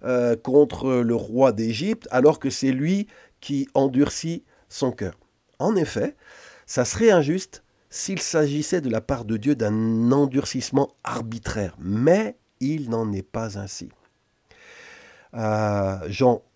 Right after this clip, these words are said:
Jonas Croissant, dans son excellent article « Pourquoi Dieu a-t-il endurci le cœur de Pharaon ? » dit, écrit que Dieu a endurci dix fois Pharaon en réponse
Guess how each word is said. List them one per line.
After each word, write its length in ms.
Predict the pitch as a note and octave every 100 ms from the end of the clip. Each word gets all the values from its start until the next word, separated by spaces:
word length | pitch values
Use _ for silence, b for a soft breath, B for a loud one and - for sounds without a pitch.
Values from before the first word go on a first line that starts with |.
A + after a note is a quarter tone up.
| _ -
Jonas 500 | A2+ C3 C#3+ B2 -
Croissant, 680 | - - A2 A#2 - F#3+ F3
dans 160 | A2 F#2+
son 440 | - G#2 G2+ A2
excellent 560 | E3 - D3 B2 A2+ G#2
article « 520 | - - - C3 G2 F2+
Pourquoi 300 | C3 - C3
Dieu 260 | G#2 A2+ -
a-t-il 380 | A#2+ G#2 A#2 G2
endurci 680 | - D3+ B2+ B2+ - - G2+ - B B B B -
le 200 | G2+ G2
cœur 340 | - C#3+ A2
de 120 | F2+
Pharaon ? » 500 | F#2 G2+ F2+ G#2 D3+
dit, 400 | F2+ G#2 G#3 A#3+ - _ _ _ _ _ -
écrit 540 | B2+ - - A3 B3 b b b -
que 100 | D#3
Dieu 400 | D3 C#3 A#3 E3
a 80 |
endurci 680 | C#3+ D3+ C#3 F3 - D3 G#2 _
dix 320 | A#2+ A3+ C#4
fois 440 | A#3+ - G#3 G3 C#3+
Pharaon 680 | - - B2+ A2+ A#2 D3 A3 B B B _ -
en 360 | A#3 A#3+ A3
réponse 1080 | F#3 C3 B2 - - A#3+ A3+ A#3 - - -